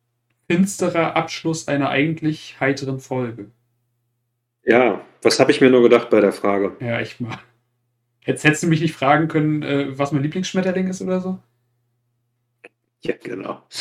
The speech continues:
Speaker 2: Was ist dein Lieblings-Pokémon?
Speaker 1: <laughs> Das hätte ich dir tatsächlich sagen können, aber das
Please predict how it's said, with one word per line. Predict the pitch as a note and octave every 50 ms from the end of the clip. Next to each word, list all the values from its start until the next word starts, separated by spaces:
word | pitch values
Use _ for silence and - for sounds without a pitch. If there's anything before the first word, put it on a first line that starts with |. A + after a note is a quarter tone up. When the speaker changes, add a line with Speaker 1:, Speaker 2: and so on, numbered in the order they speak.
| - G#3+ A3 G#3 - -
Speaker 2:
Was | C#3+ C#3 -
ist | D#3 - -
dein | C#3 A#2
Lieblings-Pokémon? | A#2 A#2 B2+ A2+ - - - G2+ F#2 - F#2 F#2 F#2 F2 - -
Speaker 1:
<laughs> | - - _ - - - _ _ _ _ - D3 - - - - -
Das | F3 F3 - -
hätte | - F#3+
ich | A3 -
dir | F#3+ F3
tatsächlich | - F#3 E3+ - - D#3 - F#3+ - -
sagen | - - - E3 F3 F#3+
können, | - G3 F#3 E3
aber | C#3+ C#3+ D#3 D3+
das | - F3 F3 - -